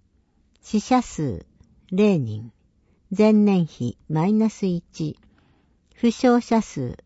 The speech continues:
三十二人。前年比、マイナス二。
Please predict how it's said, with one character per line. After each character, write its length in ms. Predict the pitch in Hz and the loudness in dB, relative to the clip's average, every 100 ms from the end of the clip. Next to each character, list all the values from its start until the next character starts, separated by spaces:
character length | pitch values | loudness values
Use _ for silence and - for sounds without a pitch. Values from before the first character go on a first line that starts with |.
| _ | _
三 340 | - 262 269 202 | -4 0 2 2
十 280 | 156 131 | 0 -2
二 200 | 131 156 | -2 -2
人。 280 | 156 120 101 _ _ _ _ _ | -4 -6 -10 _ _ _ _ _
前 220 | 147 180 202 | -4 0 2
年 320 | 202 190 170 | 2 2 0
比、 380 | - - 95 _ _ | -4 -12 -12 _ _
マ 160 | 165 175 | -4 0
イ 80 | 202 | 0
ナ 160 | 202 | -2
ス 160 | - 180 | -4 -4
二。 280 | 170 170 | -4 -4